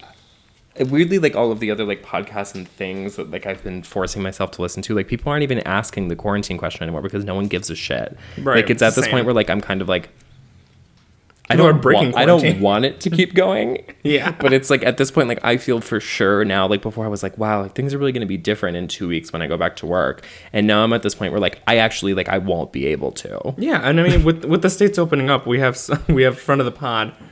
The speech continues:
Speaker 2: who's already out clubbing again.
Speaker 1: Yeah.
Speaker 2: <laughs> And it's like, okay, so is Chicago just fucked? Is everyone else, like, okay?
Speaker 1: Yeah.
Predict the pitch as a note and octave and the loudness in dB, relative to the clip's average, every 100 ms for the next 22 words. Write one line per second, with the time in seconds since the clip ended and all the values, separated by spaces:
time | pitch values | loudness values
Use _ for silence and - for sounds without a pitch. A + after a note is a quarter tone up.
0 | - _ - D3 A#2+ C3+ C3 B2 A#2+ - | -20 _ 0 0 4 4 4 4 0 -6
1 | _ _ B2+ A#2+ - - C#3+ B2+ A2+ G#2 | _ _ 4 4 2 2 2 2 0 0
2 | G#2 A2 D#3+ _ - _ - A2 G#2+ F3 | -2 -4 -8 _ -20 _ -2 0 6 6
3 | D#3+ F#3 E3 E3 - - D3+ C#3+ - D3 | 6 6 4 2 0 4 6 4 4 2
4 | D3+ C3 C3 A#2+ A#2+ - - C3 B2+ D#3 | 4 2 4 4 2 -2 -2 2 4 4
5 | E3 F3 - G3 G3 - B2 A#2+ B2+ B2+ | 2 0 2 2 2 -2 0 0 2 2
6 | C3 C3 A#2+ A2+ G#2+ A2 A#2 D3 F2 F2+ | 2 0 -2 -2 -4 -2 0 0 0 -4